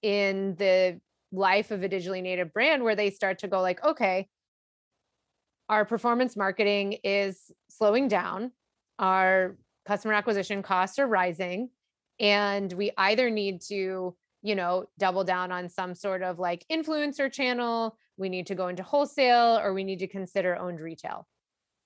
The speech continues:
And so I think, you know, eventually every brand has this crossroads where, and,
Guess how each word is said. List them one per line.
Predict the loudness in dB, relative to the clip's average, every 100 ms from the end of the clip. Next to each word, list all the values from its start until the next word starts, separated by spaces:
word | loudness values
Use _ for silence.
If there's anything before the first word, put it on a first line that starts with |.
| _
And | -6
so | 0
I | 0 0
think, | -2 -6 -8
you | -6 -4
know, | -2
eventually | -2 0 -2 -2 -2 0 0
every | 0 -2 0 -4
brand | -2 -2 -2 -4
has | -4 -4 -4
this | -10
crossroads | 0 2 2 0 0 0 -4
where, | -4 -2 -2 -2
and, | -4 -6 -8